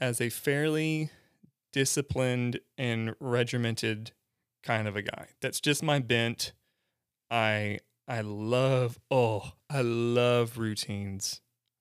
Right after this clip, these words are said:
I love routines, um,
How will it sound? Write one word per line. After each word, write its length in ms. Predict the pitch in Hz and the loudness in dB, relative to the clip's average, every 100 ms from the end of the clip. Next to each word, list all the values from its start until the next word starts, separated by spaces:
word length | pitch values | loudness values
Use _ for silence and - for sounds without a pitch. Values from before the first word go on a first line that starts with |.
| _ _ 127 | _ _ -4
I 100 | 123 | 0
love 640 | 123 127 139 139 135 123 | 2 4 6 6 6 2
routines, 800 | 120 113 - 110 104 101 101 - _ _ _ _ _ _ - | -4 -4 -4 -6 -4 -6 -6 -10 _ _ _ _ _ _ -6
um, 520 | 127 117 110 107 113 | 0 2 2 -2 -6